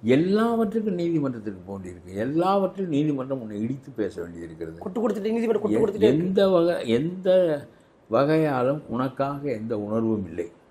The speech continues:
Speaker 1: இத்தகைய நிலையில்தான், அஹ், இன்றைக்கு தமிழ்நாடு இருக்கிறது. எடப்பாடி காலத்திலாவது தடுப்பணைகள் கட்டுவதிலே கருத்தாக இருந்தார். அஹ், கோதாவரியிலிருந்து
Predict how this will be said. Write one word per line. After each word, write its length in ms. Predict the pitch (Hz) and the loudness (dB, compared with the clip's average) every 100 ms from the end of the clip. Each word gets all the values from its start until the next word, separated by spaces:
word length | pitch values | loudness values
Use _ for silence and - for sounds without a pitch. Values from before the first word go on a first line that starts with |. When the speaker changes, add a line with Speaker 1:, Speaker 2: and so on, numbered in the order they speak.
| _ _ - | _ _ -12
Speaker 1:
இத்தகைய 400 | 98 98 113 110 | -10 -6 -4 -4
நிலையில்தான், 680 | 104 120 127 110 123 135 120 - _ _ _ - | -2 -4 -4 -4 -6 -8 -10 -16 _ _ _ -12
அஹ், 180 | 98 95 | -6 -4
இன்றைக்கு 680 | 95 90 82 90 87 82 85 | -4 -6 -6 -8 -8 -8 -8
தமிழ்நாடு 560 | 95 101 107 104 98 90 | -6 -4 -4 -4 -6 -6
இருக்கிறது. 480 | 87 85 85 113 - | -8 -8 -6 -6 -6
எடப்பாடி 500 | - 104 110 131 120 | 4 6 8 8 8
காலத்திலாவது 760 | 110 117 117 107 123 143 147 123 - - - | 6 4 4 4 4 6 6 4 0 -20 4
தடுப்பணைகள் 640 | - 139 143 147 123 113 | 8 8 8 4 4 4
கட்டுவதிலே 500 | 104 98 104 104 104 | 2 0 0 2 0
கருத்தாக 520 | 95 101 107 113 110 95 | 0 0 0 0 0 0
இருந்தார். 500 | 92 90 95 117 - - - - - | -4 -4 -4 -4 -6 -18 -20 -20 -4
அஹ், 160 | - 98 | 0 4
கோதாவரியிலிருந்து 1300 | 113 135 147 143 127 113 110 110 120 143 151 131 107 | 6 8 8 6 6 6 6 6 4 4 6 6 6